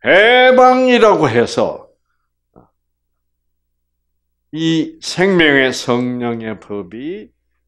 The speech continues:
우리에게 생명을 주겠다고 한 약속까지 푸!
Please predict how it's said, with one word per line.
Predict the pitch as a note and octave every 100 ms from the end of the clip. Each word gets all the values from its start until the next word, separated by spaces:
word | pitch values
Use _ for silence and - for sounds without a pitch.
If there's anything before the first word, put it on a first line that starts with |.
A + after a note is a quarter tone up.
| _ -
우리에게 | G2 G2 G2+ F#2 F2+ G2+ A#2+ E2+ - _ _ _ _ _
생명을 | - F3 F#3+ F3+ D3 B2+
주겠다고 | - - A#2 G#2 - F#2+ G2+
한 | - F#2 F2 _ _ _ B2
약속까지 | A#2+ - - A#3 A#3 - - F3 D3+ - F3+ E3 _ _ _
푸! | -